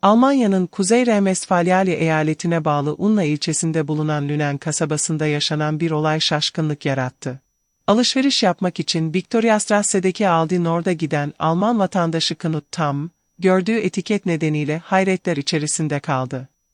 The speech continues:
Tam alışveriş esnasında bir paket lahana sarmasını market sepetine koyduktan sonra bir tuhaflık fark etti. Paketi eline alan Tam,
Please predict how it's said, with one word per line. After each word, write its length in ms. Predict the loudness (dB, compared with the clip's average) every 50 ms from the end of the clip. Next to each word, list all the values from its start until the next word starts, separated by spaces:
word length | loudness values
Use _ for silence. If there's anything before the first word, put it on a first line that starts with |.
| _ _ _ _
Tam 280 | 0 2 2 4 4 4
alışveriş 500 | 4 2 2 2 2 0 0 2 0 0
esnasında 680 | 0 -2 0 -2 -2 -2 -2 -2 -2 -2 0 0 0 0
bir 120 | 0 0
paket 460 | 0 0 -4 -4 0 -2 -2 -2 0 -2
lahana 300 | 0 0 2 0 0 0
sarmasını 600 | 0 0 0 0 0 0 -2 -2 -2 -2 -2 0
market 420 | 0 0 -2 -2 -2 -2 -2 -2
sepetine 480 | -2 -2 -2 -2 -4 -2 -2 -2 -2 -2
koyduktan 580 | -2 -2 -2 -2 -2 -4 -4 -2 0 0 0
sonra 420 | 0 -2 -2 -2 -2 -2 -2 -2 0
bir 120 | -2 -2
tuhaflık 520 | -2 -2 -2 -2 -2 -2 -2 -4 -6 -6
fark 320 | -4 -2 -2 -2 -2 -2 -4
etti. 380 | -6 -6 _ -8 -10 -10 -10 -12 _ _ _ _ _ _ _ _ _
Paketi 360 | -4 0 0 0 0 2 2
eline 340 | 2 2 2 2 2 2 2
alan 280 | 2 2 2 0 -2 -2
Tam, 460 | -2 0 0 0 0 0 -2 -6